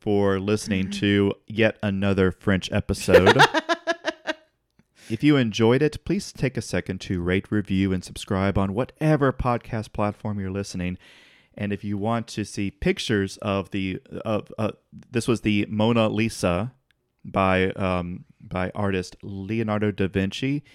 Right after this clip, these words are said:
Speaker 1: If you wanna see pictures of what this painting looks like,
Speaker 2: 'Cause if you don't know already.
Speaker 1: Yeah, if you, if you wanna see what it looks like, uh,
Speaker 2: Mm-hmm.
Speaker 1: you'll be able to find some pictures of it on our Twitter and Instagram. We are Fantastic H Pod on both.
Speaker 2: We will also be posting Whistler's Mother.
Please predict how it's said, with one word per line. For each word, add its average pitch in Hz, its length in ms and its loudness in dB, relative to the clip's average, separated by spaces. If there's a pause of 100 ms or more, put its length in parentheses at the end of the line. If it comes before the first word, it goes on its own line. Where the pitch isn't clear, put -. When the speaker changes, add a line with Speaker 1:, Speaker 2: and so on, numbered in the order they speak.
(120)
Speaker 1:
If - 80 -10
you 123 80 4
wanna 185 100 0
see - 140 -2
pictures 127 360 -6
of 98 140 -4
what 101 160 -2
this 101 140 -6
painting 101 400 -4
looks - 240 -6
like, 147 340 -6
Speaker 2:
'Cause 202 160 0
if 185 180 -2
you 202 80 2
don't 160 220 -4
know 147 200 -6
already. 160 520 -4 (160)
Speaker 1:
Yeah, 110 220 4
if - 100 -4
you, 113 140 -2
if 113 120 -4
you 127 60 -2
wanna 131 140 -2
see 131 120 -2
what 123 80 0
it 127 80 -4
looks 123 220 -6
like, 95 320 -4
uh, 98 60 2
Speaker 2:
Mm-hmm. 95 240 0
Speaker 1:
you'll 110 100 -2
be 101 100 -2
able 104 140 0
to - 60 -10
find 101 240 -2
some 107 140 -6
pictures 98 340 -6
of 87 160 -2
it 95 180 -4 (400)
on 92 240 -2
our 90 160 -2
Twitter 110 280 -2
and 98 60 -6
Instagram. 98 600 -2 (340)
We 98 120 0
are 90 80 0
Fantastic - 840 -6
H 104 300 -6
Pod 95 380 -6 (340)
on 92 180 -4
both. 98 520 -4
Speaker 2:
We 180 100 -4
will 180 100 0
also 165 360 -4
be 170 300 -6
posting 175 520 -4
Whistler's 160 440 -8
Mother. - 340 -12